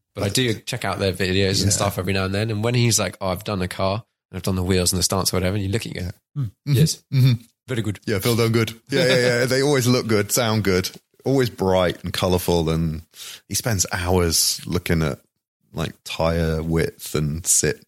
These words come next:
Speaker 2: profile and gaps, and I'm like, "Oh my God," but it looks so good.
Speaker 1: And the end, yeah, the end result, you look at it and go, "Yeah."
Speaker 2: Yeah, his
Speaker 1: That's
Speaker 2: Mercy,
Speaker 1: it.
Speaker 2: I think his Mercy's gonna make people stop in their tracks when it's done, 'cause it's gonna be a full street legal G T one
Speaker 1: Yeah.
Speaker 2: car.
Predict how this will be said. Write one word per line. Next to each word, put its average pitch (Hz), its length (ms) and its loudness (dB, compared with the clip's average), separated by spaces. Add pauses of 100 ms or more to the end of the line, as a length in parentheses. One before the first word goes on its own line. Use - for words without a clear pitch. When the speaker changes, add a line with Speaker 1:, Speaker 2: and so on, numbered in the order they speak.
Speaker 2:
profile 80 600 0
and 73 200 -8
gaps, - 480 -4
and - 100 -6
I'm - 160 -6
like, - 240 -8
"Oh - 160 -6
my 147 180 -4
God," 143 220 -2
but - 160 -2
it 90 60 -2
looks 90 180 -2
so - 80 -2
good. - 220 -10 (400)
Speaker 1:
And 107 120 -4
the 104 60 2
end, 123 340 -2
yeah, 117 120 0
the - 160 -4
end 117 160 0
result, 98 380 0
you 85 100 -8
look 90 160 -6
at 82 80 -6
it 80 80 -6
and 85 80 -8
go, 82 160 -4 (260)
"Yeah." 82 140 -12 (320)
Speaker 2:
Yeah, 113 140 2
his 120 120 2
Speaker 1:
That's 131 40 0 (160)
Speaker 2:
Mercy, 127 40 2
Speaker 1:
it. 120 60 0
Speaker 2:
I - 20 -2
think 123 160 0
his 101 160 0
Mercy's 101 380 2
gonna 85 160 -2
make 82 180 -2
people - 240 -6
stop - 240 0
in 78 80 -2
their 69 80 -2
tracks - 340 -6
when 76 120 -6
it's - 80 -6
done, 73 180 -4
'cause 82 240 -2
it's 87 80 0
gonna 98 160 2
be 82 100 0
a 80 60 0
full 76 220 -4
street 71 260 -2
legal 69 240 -4
G - 160 -8
T 71 140 -4
one 85 160 -4
Speaker 1:
Yeah. 80 80 -10
Speaker 2:
car. 76 220 -6